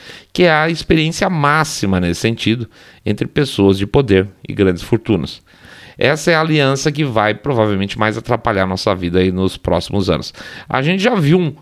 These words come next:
um arremedo disso aqui no Brasil, né? Quem que, quem que financiou o crescimento da J B S? Nós, né, com o nosso imposto. Quem que financiou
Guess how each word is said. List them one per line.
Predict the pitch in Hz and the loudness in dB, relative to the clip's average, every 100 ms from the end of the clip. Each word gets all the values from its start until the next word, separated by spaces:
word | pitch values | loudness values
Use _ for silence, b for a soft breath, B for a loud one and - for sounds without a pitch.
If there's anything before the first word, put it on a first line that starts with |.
| - | -6
um | 135 | -2
arremedo | 131 139 120 123 156 139 95 101 | 0 0 0 2 4 2 2 0
disso | 87 95 - | 2 -2 0
aqui | 87 98 | -2 0
no | 87 | 0
Brasil, | 87 82 58 | 0 -2 -4
né? | 120 143 131 _ _ | -2 -4 -8 _ _
Quem | 202 233 | -4 -4
que, | - 190 156 b b b b - | -4 -4 -6 b b b b -8
quem | 233 | -6
que | 196 180 | -6 -4
financiou | 185 160 - 147 147 165 151 | -2 -2 0 4 6 6 6
o | 123 | 4
crescimento | 131 117 120 107 107 107 | 0 0 0 0 -2 0
da | 101 | 0
J | 98 92 98 | 0 0 0
B | 87 | -2
S? | 78 - - - _ _ - | -4 -8 -12 -16 _ _ -2
Nós, | 147 110 - - | 0 0 -2 -4
né, | 95 | -6
com | - - | -6 -8
o | |
nosso | 78 - 127 | -8 -6 -6
imposto. | 131 120 - B B B B | 0 0 0 B B B B
Quem | - 226 | -8 -6
que | 208 | -2
financiou | 214 185 160 - 156 160 143 | 0 0 0 0 4 4 2